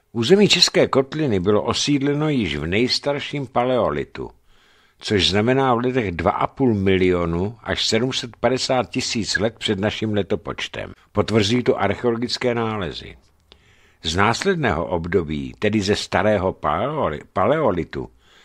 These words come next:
což značí v letech sedm set padesát tisíc až dvě stě padesát tisíc let před naším letopočtem, se u nás, stejně jako v jiných částech světa, pohyboval Homo erectus, tedy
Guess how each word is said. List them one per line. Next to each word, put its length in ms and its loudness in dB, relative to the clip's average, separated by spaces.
což 240 0
značí 400 -2
v 40 -2
letech 300 -2
sedm 280 -2
set 200 -8
padesát 520 -2
tisíc 580 -4
až 180 -4
dvě 180 -4
stě 180 -4
padesát 480 -4
tisíc 500 -10
let 180 -6
před 180 -10
naším 280 -6
letopočtem, 680 -6
se 160 6
u 140 0
nás, 640 0
stejně 380 2
jako 200 0
v 60 0
jiných 260 0
částech 460 -6
světa, 500 0
pohyboval 800 4
Homo 420 0
erectus, 840 -4
tedy 220 2